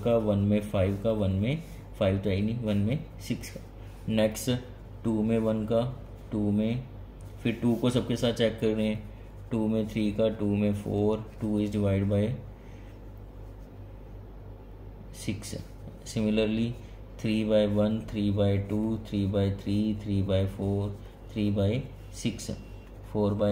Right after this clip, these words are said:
one, four by two, four by three, four by four, four by six, और six by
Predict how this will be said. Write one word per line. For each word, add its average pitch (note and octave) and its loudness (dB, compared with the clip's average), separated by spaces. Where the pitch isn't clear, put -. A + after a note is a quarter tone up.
one, G#2 2
four G2 2
by G2 4
two, G#2 0
four G2 2
by F#2+ 2
three, G#2 2
four G2+ -2
by G2 4
four, G2 -2
four G2+ -2
by G2 0
six, - -2
और A2 2
six G2+ -4
by G#2 4